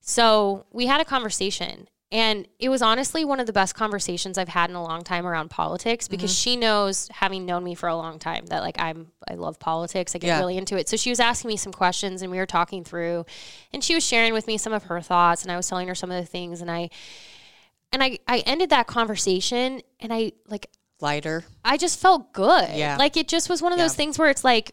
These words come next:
Speaker 1: we didn't leave the conversation with her thinking differently or me
Speaker 2: Mm-hmm.
Speaker 1: thinking differently.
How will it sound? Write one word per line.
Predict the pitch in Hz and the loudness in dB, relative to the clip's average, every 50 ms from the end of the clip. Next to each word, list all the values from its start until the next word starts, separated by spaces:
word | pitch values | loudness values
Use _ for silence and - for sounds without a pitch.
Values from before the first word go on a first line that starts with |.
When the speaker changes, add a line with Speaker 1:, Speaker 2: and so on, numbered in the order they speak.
| - | -4
Speaker 1:
we | 202 269 285 | -2 0 2
didn't | 339 392 349 233 214 | 2 2 2 0 -2
leave | 208 208 220 247 233 | -2 0 0 2 2
the | 233 | 0
conversation | - 220 226 226 220 208 196 - - 190 196 202 - 226 214 208 | 2 2 2 2 2 0 -2 -2 0 0 0 0 -2 -2 -2 -2
with | 190 185 180 - | -2 -2 -2 -4
her | - - 220 208 208 214 | -2 2 4 4 4 2
thinking | 208 - - 208 202 185 - 196 185 180 | 0 -2 -2 -2 -2 -2 -6 -8 -8 -6
differently | 170 175 - - - 208 - - 220 220 226 226 247 254 233 _ _ _ _ _ _ - | -4 -4 -4 -2 -4 -4 -2 0 2 2 4 2 2 0 -4 _ _ _ _ _ _ 2
or | - 226 214 185 | 4 4 4 4
me | 170 220 - 185 202 202 208 208 214 | 0 -2 0 2 4 6 6 4 4
Speaker 2:
Mm-hmm. | 208 | 2
Speaker 1:
thinking | - 240 233 220 247 247 247 | 0 -4 -2 -2 -4 -2 0
differently. | 247 269 262 - 277 247 247 269 262 262 269 269 | 0 0 0 0 -4 -4 -2 0 0 0 0 -2